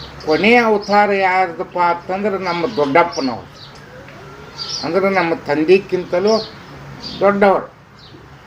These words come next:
ಅವ್ರ ಹೆಸರು ಶಿವಲಿಂಗಯ್ಯನವರು, ಅವ್ರದ್ದು ಕೊನೆ ಗದ್ದಿಗೆ ಅವ್ರದ್ದು.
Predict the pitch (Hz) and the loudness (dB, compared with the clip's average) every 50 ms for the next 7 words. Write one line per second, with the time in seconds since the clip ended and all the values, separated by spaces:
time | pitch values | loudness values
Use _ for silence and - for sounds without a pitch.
0 | - - - - - - - - - - - - - 170 196 196 196 185 - - | -20 -20 -20 -20 -20 -18 -18 -18 -18 -18 -12 -4 0 4 4 6 4 4 2 2
1 | 214 208 185 - - - 220 226 226 233 240 233 214 214 190 165 139 123 110 92 | 0 0 0 -2 -2 2 2 4 6 6 6 6 6 4 4 4 0 -4 -6 -8
2 | - - - - - - - - - - - - - - - 185 190 208 202 185 | -14 -18 -20 -20 -20 -20 -20 -20 -20 -20 -20 -20 -16 -4 2 4 4 4 4 2
3 | 147 123 113 101 - - - - - - - - - - - - 160 170 180 220 | 0 -4 -8 -10 -12 -18 -20 -20 -20 -20 -20 -20 -20 -20 -12 -6 -4 -2 0 2
4 | 233 226 196 196 202 196 185 208 190 208 180 160 160 160 143 156 | 2 2 4 4 2 2 2 0 2 2 2 2 2 0 -2 -4